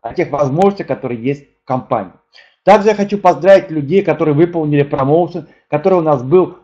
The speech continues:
э, с, э, с восьмого по пятнадцатое и двадцатое февраля. Я поздравляю тех людей, которые включились в промоушен «Ощути силу Эмпауэра».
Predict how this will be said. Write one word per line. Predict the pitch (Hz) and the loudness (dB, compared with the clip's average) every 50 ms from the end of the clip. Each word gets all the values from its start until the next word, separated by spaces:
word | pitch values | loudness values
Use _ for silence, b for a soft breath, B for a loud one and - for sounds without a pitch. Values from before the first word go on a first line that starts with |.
| _ | _
э, | 131 135 127 | -8 -8 -8
с, | - - 120 120 | -8 -12 -14 -10
э, | 127 123 123 120 120 117 117 | -6 -6 -2 -2 -2 -2 -4
с | - - | -4 0
восьмого | 147 160 147 147 - 156 175 190 190 180 165 | 0 0 0 0 -4 0 2 2 2 2 0
по | - - - 151 147 | -2 -2 -4 -4 -4
пятнадцатое | - 147 143 147 139 160 170 180 - - - - 156 139 | -2 -6 -8 -4 -2 0 0 0 0 -4 -6 -4 -4 -4
и | 139 - 165 170 | -4 -6 -8 -6
двадцатое | 151 143 135 131 123 - - 135 127 - 127 123 | -2 0 0 0 -2 -2 -6 -8 -8 -8 -12 -14
февраля. | - _ 131 117 - 120 113 107 101 92 - _ _ b b b b | -12 _ -14 -14 -10 -10 -8 -8 -8 -10 -12 _ _ b b b b
Я | - 180 190 | 4 4 4
поздравляю | 190 208 202 175 196 208 208 208 220 220 214 214 | 4 2 -2 2 2 4 6 6 6 6 4 2
тех | - 196 143 147 | 0 -4 -6 -4
людей, | 175 170 165 185 196 | -4 -4 0 0 0
которые | 190 175 151 156 156 147 151 | 0 0 -2 -2 -4 -4 -4
включились | - 160 160 147 151 190 202 190 170 175 - | -4 -4 -4 -4 -2 -2 -2 -2 -2 -6 -8
в | _ | _
промоушен | - 156 151 151 170 180 180 160 151 170 156 147 - _ _ _ | -2 0 0 2 2 0 0 -2 -2 -6 -10 -10 -14 _ _ _
«Ощути | - 147 143 - 165 156 156 - 190 196 190 - | -4 -2 -2 -2 -6 -8 -8 -6 -6 -6 -6 -8
силу | - - - 156 165 160 151 147 143 - _ - | -16 -14 -6 -4 -2 0 0 -2 -4 -6 _ -6
Эмпауэра». | 139 135 127 - 160 156 143 131 120 107 98 85 - | -6 -6 -2 0 2 4 4 4 4 2 -2 -6 -14